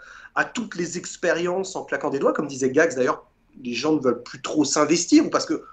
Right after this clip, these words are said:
pour des millions de raisons, on a de moins en moins de temps, on, on a le boulot, on a la famille, euh, ou simplement on n'a pas forcément le, l'envie ou le skill.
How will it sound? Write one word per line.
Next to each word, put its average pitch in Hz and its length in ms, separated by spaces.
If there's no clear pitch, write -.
pour 104 180
des 110 200
millions 165 340
de 147 60
raisons, 160 240
on 165 60
a 120 80
de 117 40
moins 123 200
en 113 80
moins 110 80
de 107 80
temps, 147 200
on, 107 280
on 123 100
a 113 40
le 110 80
boulot, 117 300
on 120 40
a 107 60
la 107 80
famille, 131 560
euh, 110 80
ou 147 40
simplement 151 280
on 139 40
n'a 127 80
pas 127 120
forcément 117 340
le, 113 160
l'envie 117 320
ou 151 60
le 156 80
skill. - 300